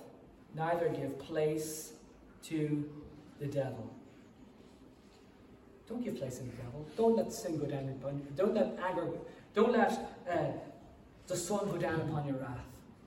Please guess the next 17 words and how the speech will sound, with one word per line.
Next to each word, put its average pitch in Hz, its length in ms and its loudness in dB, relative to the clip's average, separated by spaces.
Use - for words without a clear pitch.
It 170 60 -12
says 185 160 2
issues 226 380 0
between 202 280 0
you 190 80 0
and 190 80 0
other 196 140 2
people, 220 240 -2
resolve 170 540 -4
them. 208 100 -8
It's - 160 -4
freeing. 269 640 -2
Maybe 220 580 4
you're 151 80 2
struggling 185 640 2
with, 170 220 4
uh, 160 280 4